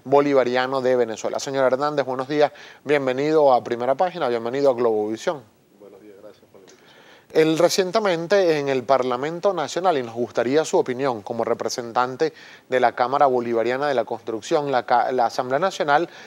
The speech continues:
Speaker 1: aprobó en segunda discusión y están a la espera para darle la lectura final y la posterior sanción a la ley que otorga títulos de propiedad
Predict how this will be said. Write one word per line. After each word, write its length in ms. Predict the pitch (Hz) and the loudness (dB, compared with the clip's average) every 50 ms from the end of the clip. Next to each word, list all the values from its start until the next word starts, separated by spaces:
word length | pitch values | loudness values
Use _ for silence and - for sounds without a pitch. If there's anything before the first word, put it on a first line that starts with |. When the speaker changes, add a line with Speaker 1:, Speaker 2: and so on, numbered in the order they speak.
| - - | -6 2
Speaker 1:
aprobó 580 | - 143 143 - - 147 143 139 139 143 170 | 4 4 4 6 6 6 6 6 6 6 4
en 120 | 196 208 196 | 2 0 0
segunda 400 | - 175 143 143 151 156 185 190 | 0 2 2 0 2 4 4 4
discusión 500 | 190 185 - - 139 - - 160 170 185 | 4 2 -2 -4 -6 0 0 0 0 0
y 60 | 185 | -2
están 240 | 156 - - 147 160 | 0 2 2 2 4
a 80 | 180 | 4
la 60 | 175 | 2
espera 420 | 143 - - - 151 151 170 175 - - - - - - - | 2 2 2 4 6 6 6 6 4 0 -10 -20 -20 -4 2
para 180 | - 151 143 139 | 6 6 8 8
darle 300 | 135 135 135 143 165 175 | 8 8 6 6 4 4
la 120 | 170 160 | 4 4
lectura 440 | 151 131 123 113 - 156 160 180 165 | 4 4 0 -2 -2 2 4 4 4
final 420 | - - 151 135 135 147 147 147 | 2 -2 -6 -2 2 2 2 4
y 60 | 170 180 | 2 4
la 180 | 165 147 - | 4 2 2
posterior 480 | - 127 - - 135 120 127 139 143 - | 2 -2 -2 -2 -2 2 2 2 2 2
sanción 640 | - - 165 139 123 113 - - 147 135 131 143 151 - - - - - - - - | -2 -4 -4 -4 -6 -8 -4 0 0 0 0 0 -4 -10 -16 -20 -20 -20 -20 -2 2
a 140 | 135 143 | 4 4
la 120 | 139 135 131 | 6 6 6
ley 340 | 139 151 160 147 135 123 107 | 6 6 4 4 4 0 0
que 120 | - 143 | 2 2
otorga 640 | 131 127 117 - 151 143 139 143 135 160 156 135 - | 2 2 2 2 2 2 4 4 4 4 4 4 2
títulos 560 | - 185 170 147 185 175 175 175 165 - 147 | -2 -6 -4 -2 -2 0 0 0 -2 -2 0
de 140 | 139 135 117 | 0 0 0
propiedad 580 | - 123 127 117 - 123 123 131 151 156 151 | 2 0 0 0 0 0 4 4 4 4 4